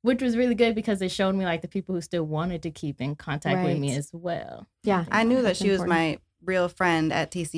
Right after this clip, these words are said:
Speaker 3: U when she brought me something back. And I was
Speaker 2: Aw.
Speaker 3: like,
Speaker 1: Oh, yeah.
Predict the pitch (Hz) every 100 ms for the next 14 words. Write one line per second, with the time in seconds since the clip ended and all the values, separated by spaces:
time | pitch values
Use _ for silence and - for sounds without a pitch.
0 | 165 160 156 156 170 151 147 151 151 156
1 | 143 143 - - _ _ - 370 277 226
2 | 214 214 202 190 175 165 156 156